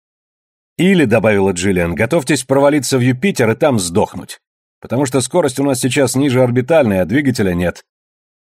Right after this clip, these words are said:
«Или так», согласилась Бобби, подавив желание толкнуться к Джиллиан и дать ей в зубы. «Но до тех пор мы на задании.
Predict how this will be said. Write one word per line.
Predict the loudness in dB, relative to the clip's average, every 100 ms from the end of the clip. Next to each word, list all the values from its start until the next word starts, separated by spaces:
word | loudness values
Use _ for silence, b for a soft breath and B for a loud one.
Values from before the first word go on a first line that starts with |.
| _ _
«Или | -6 -4 -4
так», | -2 -2 -2
согласилась | -8 -6 -6 -4 -6 -6
Бобби, | -2 -2 -2
подавив | -4 -2 0 0 0
желание | 0 2 0
толкнуться | 0 -2 -2 -2 -2 -6
к | -8
Джиллиан | -4 -2 0 0
и | -2 -6
дать | -6 -4
ей | -6
в | -6
зубы. | -6 -8 -10 -20 _ _ _ _ _ -8
«Но | -4
до | -2
тех | 0 -2 0
пор | 0 2
мы | 2 0
на | 0
задании. | 0 2 0 0 -6 -18